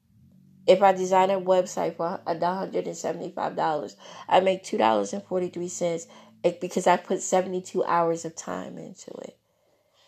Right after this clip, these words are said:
And we think that we're helping people, and we are. But we're disservicing ourselves. And so I just wanna thank you so much. And I know it seems like a long rant, but if we don't know the value of our work as a creative,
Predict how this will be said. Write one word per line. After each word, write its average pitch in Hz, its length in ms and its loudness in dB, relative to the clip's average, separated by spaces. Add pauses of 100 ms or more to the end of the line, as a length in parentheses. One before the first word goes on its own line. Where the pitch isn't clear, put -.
(260)
And 180 140 6
we 196 80 0
think 214 280 -4
that 196 200 4
we're 180 120 0
helping 180 420 -4
people, 180 320 -4
and 190 120 2
we 214 120 2
are. 247 400 2 (840)
But 190 120 8
we're 190 160 4
disservicing 180 760 -2
ourselves. - 800 -10 (480)
And 185 180 0
so 180 540 0
I 196 80 2
just 226 200 -8
wanna 220 160 -8
thank 185 280 -8
you 185 60 -6
so 175 180 -10
much. 175 240 -6
And 180 100 -8
I 185 60 -4
know 208 220 -4
it 208 80 -6
seems 190 260 -10
like 180 160 -4
a 175 60 -8
long 175 440 -4
rant, 175 380 -10 (580)
but 180 340 6 (540)
if 190 180 -6
we 208 100 -6
don't 214 220 2
know 202 140 4
the 196 120 -6
value 185 440 -2
of 175 200 0
our 170 140 2
work 170 280 -4
as 165 160 -8
a 160 60 -8
creative, 165 600 -4